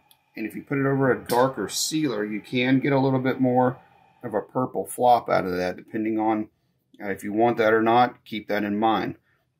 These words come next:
True Blue is gonna stay a little bit brighter for you. Not quite as dramatic of a pearl effect, but you do see it again as you move around the high spots, depending on your lighting.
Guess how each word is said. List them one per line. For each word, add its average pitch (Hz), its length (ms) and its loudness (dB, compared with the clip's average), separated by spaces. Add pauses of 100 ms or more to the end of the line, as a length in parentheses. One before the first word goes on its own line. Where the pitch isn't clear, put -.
True 123 240 -4
Blue 131 140 0
is 131 100 0
gonna 120 140 -2
stay 117 240 2
a 113 60 2
little 113 160 0
bit 104 260 -4
brighter 110 360 0
for 151 240 0
you. 180 280 0 (840)
Not 110 220 -6
quite 120 400 4
as 135 120 0
dramatic 135 540 4
of 143 100 -2
a 143 60 0
pearl 151 400 4
effect, 160 480 4 (720)
but - 120 -4
you 113 160 -8
do 131 180 4
see 139 320 2
it 135 100 4
again 120 360 2
as 113 240 2
you 120 80 -2
move 123 200 2
around 117 300 4
the 107 80 0
high 120 320 2
spots, - 640 0 (480)
depending 110 420 0
on 107 140 2
your 98 180 2
lighting. 107 400 2